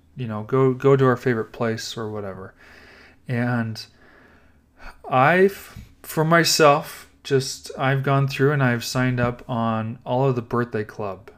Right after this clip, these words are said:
stuff that any restaurant will allow. And it's typically just places that I like to eat 'cause, um, I don't have enough time in the day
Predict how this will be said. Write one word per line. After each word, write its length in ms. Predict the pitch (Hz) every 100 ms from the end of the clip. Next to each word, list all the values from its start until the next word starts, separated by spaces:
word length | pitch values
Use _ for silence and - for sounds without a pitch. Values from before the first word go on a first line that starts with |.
| _ _
stuff 500 | - - 95 - - _ _ _ _ _ -
that 400 | 117 104 101 _ - - -
any 240 | 143 147
restaurant 680 | 131 127 - 131 117 113 -
will 160 | 113
allow. 320 | 104 98 90 -
And 240 | 135 117 120
it's 140 | 131
typically 400 | - 202 214 175
just 280 | 143 135 -
places 420 | 127 127 127 117
that 300 | 120 110 107 - - - - - -
I 180 | 127
like 280 | 135 123 127
to 80 | -
eat 320 | 135 113 131
'cause, 460 | - 110 104 110 - - - - - - _ _
um, 600 | - 135 113 107 110 120 135 _ _ _ - - _
I 160 | - 123
don't 160 | 127 117
have 120 | 117
enough 280 | 117 113 -
time 500 | 123 117 113 113 127
in 120 | 127
the 60 | 113
day 380 | 107 104 104